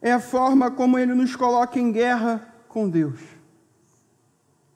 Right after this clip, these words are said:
O pecado nos distancia, o pecado nos afasta,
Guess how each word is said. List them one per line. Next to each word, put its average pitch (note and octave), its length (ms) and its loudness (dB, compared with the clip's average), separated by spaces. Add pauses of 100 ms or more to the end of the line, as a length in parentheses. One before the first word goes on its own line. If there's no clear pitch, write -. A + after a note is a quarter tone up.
(960)
O A3+ 80 -4
pecado C4 640 0 (220)
nos C4 240 4
distancia, C4+ 1300 0 (400)
o A#3 80 -6
pecado C4+ 680 0 (200)
nos C4+ 260 4
afasta, C4 1080 -2